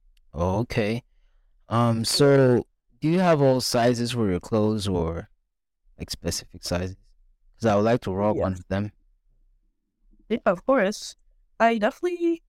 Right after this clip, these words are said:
Speaker 2: do have different sizes. Um, I'm definitely trying to expand what sizes I make too. So in terms of larger sizes and even, like, smaller sizes,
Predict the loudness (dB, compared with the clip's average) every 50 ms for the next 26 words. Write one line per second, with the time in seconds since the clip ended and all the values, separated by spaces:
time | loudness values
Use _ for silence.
0 | _ _ -12 -6 -4 -4 -2 0 2 2 2 2 0 -2 -6 -4 -4 -6 -6 -2
1 | 2 4 4 4 2 0 -4 -6 -6 -4 -6 -8 -10 -12 -18 -20 _ _ _ _
2 | _ _ _ _ -2 0 0 0 0 0 -2 -4 -4 -4 -4 -2 -2 -4 -2 -4
3 | -4 -2 0 -2 0 -2 -4 -6 -6 -6 -6 -2 -2 0 0 0 -2 -4 -2 0
4 | 0 0 0 0 0 0 0 -2 -4 -4 -4 -4 -4 -4 -6 -8 -10 _ _ -10
5 | -6 -4 -4 -4 -4 -2 0 2 2 2 0 -4 -6 -10 _ _ _ _ _ _
6 | _ _ _ _ -8 -6 -6 -4 -2 0 -2 0 0 -2 -4 -4 -2 2 4 4
7 | 4 2 -2 -6 -6 -2 0 0 0 0 -2 -4 -2 -2 -2 -2 -4 -4 -4 -4
8 | -4 -4 -4 -4 -4 -4 -4 -6 -6 -10 -10 -6 -2 0 0 0 0 -2 -2 -2
9 | -2 -2 -2 -4 -6 -8 -10 -10 -12 -16 -20